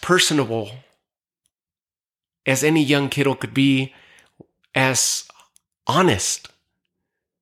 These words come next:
And you could just see the dream in his eyes. Twenty-two fights in to his young boxing career, fifteen wins.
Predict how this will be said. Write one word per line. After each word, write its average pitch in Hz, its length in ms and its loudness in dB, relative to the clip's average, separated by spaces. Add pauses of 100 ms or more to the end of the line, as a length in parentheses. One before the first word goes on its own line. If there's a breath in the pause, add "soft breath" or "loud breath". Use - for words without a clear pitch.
(420)
And 131 180 2
you 147 60 4
could 143 160 -2
just 156 220 2
see 180 120 -2
the 156 120 0
dream 131 540 2 (440)
in 127 120 2
his 117 140 0
eyes. 113 480 -4 (2500)
Twenty-two 175 580 0
fights 165 460 -2
in 175 360 0 (320)
to 151 120 0
his 127 240 -2
young 147 200 2
boxing 147 420 0
career, 147 480 0 (720)
fifteen 170 800 0
wins. 160 560 0